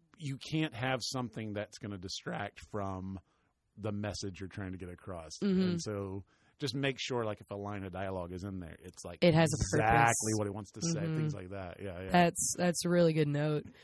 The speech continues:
Speaker 2: And it, it, I think it also goes back to that, like, overwriting. You
Speaker 1: Yeah,
Speaker 2: know, it,
Speaker 1: yeah.
Speaker 2: if you know what someone is trying to say, I think so much of bad writing just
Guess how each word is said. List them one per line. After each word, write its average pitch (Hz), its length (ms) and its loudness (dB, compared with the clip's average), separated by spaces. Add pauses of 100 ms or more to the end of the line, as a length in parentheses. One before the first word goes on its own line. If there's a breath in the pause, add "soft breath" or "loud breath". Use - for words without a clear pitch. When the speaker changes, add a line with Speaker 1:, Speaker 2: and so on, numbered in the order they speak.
(340 loud breath)
Speaker 2:
And 196 180 8
it, - 240 4
it, 175 140 6
I 165 80 6
think 185 180 4
it 165 60 8
also 165 260 6
goes 151 240 6
back 147 220 6
to - 80 4
that, 151 180 6
like, 147 260 2
overwriting. 160 1080 4 (500 loud breath)
You - 160 6
Speaker 1:
Yeah, 131 100 10
Speaker 2:
know, 175 200 8
it, 170 220 6
Speaker 1:
yeah. - 280 6
Speaker 2:
if 175 180 6
you 190 140 6
know 175 480 10 (120)
what 165 360 6
someone 165 320 4
is 151 300 2 (100)
trying 170 280 6
to 151 60 4
say, 156 580 4 (200)
I 156 60 0
think 156 260 -2 (260)
so - 320 4
much 156 200 4 (180)
of 143 240 0
bad 156 320 8
writing 147 600 4
just 151 600 4